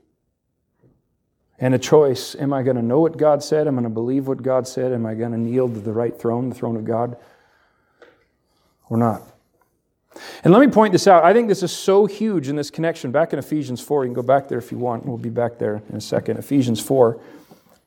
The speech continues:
I think it's so utterly critical in this discussion to understand this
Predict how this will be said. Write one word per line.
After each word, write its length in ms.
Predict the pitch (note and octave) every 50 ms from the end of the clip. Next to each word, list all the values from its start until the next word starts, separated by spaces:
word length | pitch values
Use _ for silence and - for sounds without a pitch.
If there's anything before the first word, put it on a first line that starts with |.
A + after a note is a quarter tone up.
| _ _ _ _ _ _ _ _ _ _ _ -
I 100 | E3 E3+
think 280 | E3 - G#3+ A3 A3
it's 140 | G#3 - -
so 380 | - - - G3+ G#3+ A3+ B3 A#3
utterly 360 | F#3+ G#3 A3+ A#3 A3+ G#3+ G3+
critical 480 | - - - A3 G#3+ G3 - - F3 D#3+
in 60 | D#3+
this 140 | E3+ E3 -
discussion 500 | - D3+ - - F#3+ F3 F3 - E3 D3
to 100 | D3 C#3+
understand 580 | D#3+ D#3 D3 - - F#3+ F3 E3 D#3 C#3 B2+
this 280 | E3 F3+ F#3 F3+ F3+